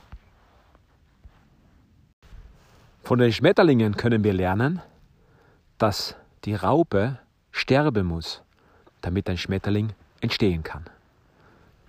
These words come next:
Noch ein Beispiel. Es gibt eine Zikade, das ist ein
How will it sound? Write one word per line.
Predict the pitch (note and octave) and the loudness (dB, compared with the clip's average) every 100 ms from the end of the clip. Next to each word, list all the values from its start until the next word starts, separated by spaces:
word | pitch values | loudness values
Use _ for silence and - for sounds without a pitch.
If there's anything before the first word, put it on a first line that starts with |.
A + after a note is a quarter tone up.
| - - _ _ _ _ _ _ _ _ _ _ _ _ - | -20 -20 _ _ _ _ _ _ _ _ _ _ _ _ 2
Noch | F3 F#3 | 6 6
ein | D#3 | 6
Beispiel. | A2+ G#2 - F2+ - - _ _ - | 6 4 0 -8 -10 -20 _ _ -10
Es | A#2+ - | -6 0
gibt | F3 - - | 0 0 2
eine | B2+ - | 2 2
Zikade, | - - - C3 D3+ A2+ C#3 E3+ - _ _ _ _ _ | 0 0 4 6 6 4 2 -2 -10 _ _ _ _ _
das | - | -16
ist | - - | -14 -12
ein | E2+ | -12